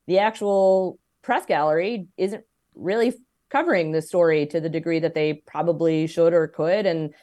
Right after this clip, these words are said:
you know, Press Progress is the one who's been leading the way, um,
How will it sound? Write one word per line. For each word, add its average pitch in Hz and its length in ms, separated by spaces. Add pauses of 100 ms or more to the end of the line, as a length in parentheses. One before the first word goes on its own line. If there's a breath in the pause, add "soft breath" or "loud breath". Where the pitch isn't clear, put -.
you - 80
know, 175 120
Press 202 260
Progress 190 420
is 175 100
the 165 120
one 165 240
who's 170 180
been 160 260
leading 165 280
the 156 80
way, 170 580
um, 156 480